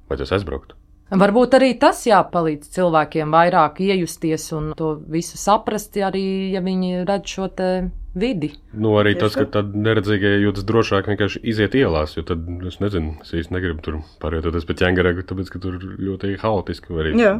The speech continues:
Speaker 1: citi daži rajoni. Pilns ar, ā, apmalēm un trepēm visur.
Speaker 3: Jā, remontdarbi.
Speaker 1: Mm,
Speaker 3: Vadlīnija
Speaker 1: protams.
Speaker 3: nav, luksusfārija.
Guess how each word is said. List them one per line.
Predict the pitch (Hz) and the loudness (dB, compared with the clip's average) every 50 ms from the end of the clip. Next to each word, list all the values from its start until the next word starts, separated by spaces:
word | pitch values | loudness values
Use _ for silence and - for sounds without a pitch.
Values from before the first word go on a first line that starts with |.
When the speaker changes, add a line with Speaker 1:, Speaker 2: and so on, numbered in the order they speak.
| 76 | -2
Speaker 1:
citi | - 71 69 69 69 | -8 -10 -10 -8 -6
daži | 73 71 69 71 69 | -6 -6 -6 -6 -6
rajoni. | 73 69 69 71 71 73 78 - _ _ _ _ - - - - - | -6 -6 -6 -8 -10 -10 -12 -16 _ _ _ _ -20 -20 -20 -10 -6
Pilns | 78 80 82 - - | -4 -4 -4 -4 -4
ar, | 73 80 | -6 -6
ā, | 82 87 85 82 73 82 | -6 -6 -2 0 0 0
apmalēm | - 110 107 110 110 117 | 0 0 0 0 0 2
un | 113 | 2
trepēm | - 151 147 143 76 69 | 2 2 2 2 -2 -2
visur. | 67 71 - - - - - - _ _ - - | -2 -4 -8 -10 -14 -16 -20 -20 _ _ -14 -8
Speaker 3:
Jā, | - 247 254 302 339 349 311 | -4 -2 0 2 4 4 6
remontdarbi. | 254 262 269 262 226 202 190 190 180 185 202 185 175 170 - - - - - - - | 8 8 8 6 4 4 2 0 0 0 -2 -4 -6 -6 -8 -12 -20 -20 -20 -14 -10
Speaker 1:
Mm, | - 135 131 127 - - | -8 -6 -4 -4 -2 0
Speaker 3:
Vadlīnija | - 214 208 208 185 175 170 170 180 | 0 0 2 0 0 -2 -2 -4 -4
Speaker 1:
protams. | 202 | -4
Speaker 3:
nav, | 226 233 214 - - 190 190 - - - - - - | -4 -4 -6 -6 -8 -10 -12 -16 -20 -20 -18 -10 -8
luksusfārija. | 175 190 - - - - - 82 82 82 - - | -8 -8 -8 -10 -8 -6 -4 -4 -4 -4 -6 -10